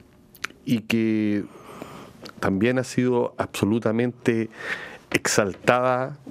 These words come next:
mucho más de lo que yo esperaba. Eh,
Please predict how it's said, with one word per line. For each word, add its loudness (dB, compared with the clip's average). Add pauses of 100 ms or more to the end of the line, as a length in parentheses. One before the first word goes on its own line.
(200)
mucho 0
más 0
de 2
lo 0
que 0
yo 2
esperaba. 0 (720)
Eh, -4